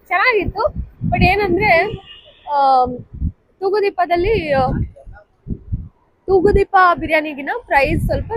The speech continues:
ಜಾಸ್ತಿನೇ ಇದೆ ಶರೀಫ್ ಬಾಯ್ ಹೋಟೆಲ್ ಬಿರಿಯಾನಿಲಿ. But taste was awesome. ಇದೇ ಬೇರೆ ಟೇಸ್ಟ್ ಕೊಡುತ್ತೆ, ಅದೇ ಬೇರೆ ಟೇಸ್ಟ್ ಕೊಡುತ್ತೆ. ಪೋಲಾರ್ ಬೇರ್ ತಿನ್ನೋ ಭಾಗ್ಯ ಇಲ್ಲ ಇವತ್ತು,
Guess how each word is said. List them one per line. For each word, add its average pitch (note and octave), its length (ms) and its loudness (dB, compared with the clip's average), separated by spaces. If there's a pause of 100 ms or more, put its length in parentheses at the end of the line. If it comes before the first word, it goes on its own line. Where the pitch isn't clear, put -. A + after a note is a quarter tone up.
ಜಾಸ್ತಿನೇ C4 520 2
ಇದೆ A#3 260 0
ಶರೀಫ್ A3+ 420 2
ಬಾಯ್ A3 340 0
ಹೋಟೆಲ್ G#3 320 -4
ಬಿರಿಯಾನಿಲಿ. G3 580 -4 (1500)
But C#4 100 -6
taste C#4+ 460 -2
was C#4 160 -2
awesome. G#3+ 420 -4
ಇದೇ C4 160 -2
ಬೇರೆ D4+ 240 0
ಟೇಸ್ಟ್ D4 280 -8
ಕೊಡುತ್ತೆ, B3+ 280 -6
ಅದೇ A3 200 -4
ಬೇರೆ - 280 -6
ಟೇಸ್ಟ್ - 340 -16
ಕೊಡುತ್ತೆ. G3 340 -6 (4000)
ಪೋಲಾರ್ F4 340 6
ಬೇರ್ F4+ 260 2
ತಿನ್ನೋ F4 260 0
ಭಾಗ್ಯ D4+ 380 4
ಇಲ್ಲ D#4 220 -2
ಇವತ್ತು, C#4+ 460 2